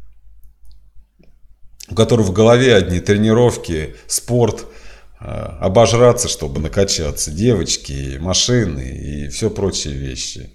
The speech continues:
Я же с ним прожил месяц в комнате с восьмью человеками, вот так вот, койки, в которые я головой не помещаюсь, двухъярусные. Ну, как они себе представляют? Я говорю, "Вы что, ну, совсем, что ли?" Вот.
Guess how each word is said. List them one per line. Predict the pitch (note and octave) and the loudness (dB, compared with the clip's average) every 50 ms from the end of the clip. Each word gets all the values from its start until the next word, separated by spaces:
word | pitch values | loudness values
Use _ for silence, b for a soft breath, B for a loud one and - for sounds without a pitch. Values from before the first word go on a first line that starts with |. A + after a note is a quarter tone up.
| - | -12
Я | - - A#2 A#2+ | -4 0 0 2
же | G#2 - | 2 2
с | - - | 0 2
ним | B2 A2+ G2+ | 0 0 0
прожил | - - A#2+ A#2+ G2 - D#2 C#2+ | 0 2 2 2 2 0 -4 -6
месяц | D2 E2+ E2+ E2 D#2 - - - - - - - - - - b b b b b b b b b b - _ | -4 -4 -4 -4 -4 -4 -6 -6 -8 -10 -10 -12 -18 -20 -20 b b b b b b b b b b -20 _
в | - - - | -20 -16 -6
комнате | - A2+ A2+ G#2 F2 D2+ - - D2+ | 0 2 2 2 2 -2 -4 -4 -4
с | - | -2
восьмью | E2+ E2 D#2+ - F#2+ F#2+ E2 | -2 -2 -2 -2 -2 -2 -4
человеками, | - - F#2 F#2+ G2 F#2+ A2 A#2+ A2+ - - D2+ D2+ D#2 | -2 0 4 4 4 6 6 4 4 2 0 -4 -2 0
вот | D#2+ G#2 G2 - | 0 0 0 2
так | - F2+ D#2 - - - | 2 0 0 0 -4 -10
вот, | C2+ - | -10 -10
койки, | - - B2+ C3+ C3+ B2 C3 - | -2 4 6 8 8 6 4 -2
в | - - | -8 -4
которые | - F#2 - - F#2+ F2 F2+ | -4 -4 -2 0 0 2 2
я | E2+ | 2
головой | D#2+ F#2+ G2 A2 A#2 G#2+ F#2 E2 | 4 6 8 8 8 6 4 2
не | D2 C#2+ | 0 -2
помещаюсь, | C2+ - E2 E2+ F#2+ F#2+ - - D#2 C#2+ C#2 C#2 | -4 -4 -2 0 0 0 0 -2 -2 -4 -4 -6
двухъярусные. | C#2 E2+ F2 D#2+ - - G2 F2+ D#2+ C#2+ - - - D2 C#2+ | -6 -6 -8 -6 -2 0 0 0 0 -2 -6 -8 -8 -8 -8
Ну, | D#2 F#2 G#2 G#2+ | -6 -4 -4 -4
как | G2+ - D3 C3+ - - F#2 | -2 2 2 2 2 0 -4
они | E2+ E2 E2+ E2+ E2 D#2+ | -4 -4 -2 -4 -6 -6
себе | - - D#2+ D#2 | -8 -10 -10 -12
представляют? | - - D#2+ D#2 - - - G2+ G#2 G2 E2+ D#2 C#2 C#2 | -12 -12 -12 -12 -10 -6 -4 -4 -4 -4 -4 -6 -8 -6
Я | - F#2 | -6 -6
говорю, | F2 F2+ F#2+ | -4 -4 -4
"Вы | A2 | -4
что, | G#2+ - - - | -4 -6 -6 -8
ну, | C#2 D2 D#2+ | -10 -10 -8
совсем, | - - G#2 G2+ - - G2+ F#2 E2 | -4 -4 -2 -2 -2 -2 -4 -4 -6
что | - - - C#2 | -8 -10 -12 -12
ли?" | C2 B1+ B B B B B B B B B B B B B B B B B B B B B - | -14 -14 B B B B B B B B B B B B B B B B B B B B B -18
Вот. | - - C#2 - - - - | -14 -12 -12 -12 -12 -14 -16